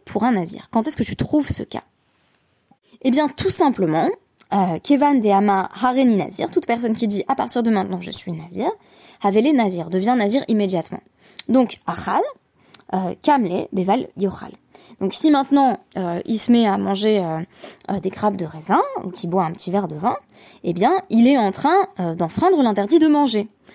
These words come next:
Puisque à partir du moment où il a émis le vœu, on avait cette performativité qui est la situation par défaut. Donc il est, euh, en position de transgresser par rapport à, euh, Bal Te'acher,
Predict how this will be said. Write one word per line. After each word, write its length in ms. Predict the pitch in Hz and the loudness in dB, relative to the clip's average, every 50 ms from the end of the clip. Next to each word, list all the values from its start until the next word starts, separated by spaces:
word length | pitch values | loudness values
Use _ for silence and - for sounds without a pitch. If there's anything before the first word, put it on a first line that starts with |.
| - - - _ | -20 -20 -20 _
Puisque 260 | - - 226 - 277 | -6 -4 -2 2 2
à 120 | 262 220 | 2 4
partir 260 | - 202 202 - 226 220 | 2 0 0 -2 -4 -2
du 100 | 214 220 | 0 2
moment 260 | 226 226 233 240 233 | 4 4 4 4 2
où 40 | 208 | 2
il 100 | 185 175 | 0 0
a 60 | 170 | 0
émis 200 | 170 175 180 165 | 0 0 -2 -2
le 120 | 165 156 | -4 -6
vœu, 240 | 156 170 190 262 269 - | -4 -4 -4 -4 -2 -2
on 100 | 254 202 | -2 -2
avait 140 | 190 196 240 | -2 -2 -2
cette 220 | - 240 208 - | -4 -4 -4 -4
performativité 920 | - - - - 185 175 180 170 - - - 175 156 160 - - 262 - 480 480 - | -6 -8 -8 -8 -6 -6 -6 -6 -6 -8 -10 -10 -12 -14 -6 -2 0 0 0 -2 -4
qui 160 | - - 240 | -4 -2 -2
est 60 | 277 | 0
la 100 | 269 208 | 0 -2
situation 420 | 190 - - - - 180 - 240 240 | -4 -6 -8 -8 -10 -8 -6 -6 -4
par 220 | - 214 202 185 | -4 -4 -4 -4
défaut. 300 | 180 180 165 - - - - _ _ _ _ - - - - - - _ | -4 -6 -6 -6 -12 -20 -20 _ _ _ _ -20 -20 -20 -20 -20 -12 _
Donc 300 | - 196 240 294 - - - | -2 0 0 0 -2 -4 -4
il 220 | 214 202 202 214 240 | -4 0 2 4 4
est, 240 | 277 320 359 349 - - | 4 4 2 0 -2 -4
euh, 60 | 294 | -6
en 360 | - - - - 220 233 240 - _ _ _ _ _ _ - | -6 -2 0 0 2 2 0 -2 _ _ _ _ _ _ -4
position 420 | - 202 175 185 165 - 262 294 | -4 -4 -2 -4 -2 0 2 2
de 80 | 262 208 | 2 0
transgresser 840 | - - - 220 220 190 170 170 170 160 - 202 214 247 262 277 | -2 -4 -4 -2 -2 -2 -4 -6 -8 -4 0 2 2 4 2 2
par 160 | 262 - 190 175 | 0 -4 -8 -8
rapport 280 | 180 175 208 208 190 | -4 -4 -2 -2 0
à, 160 | 185 208 - - - - | -2 -2 -2 -6 -10 -12
euh, 220 | 175 170 165 170 | -12 -12 -12 -6
Bal 200 | 170 185 180 175 | -4 -2 -2 -2
Te'acher, 360 | - - - - - - 247 | -4 -10 -14 -14 -10 -6 -2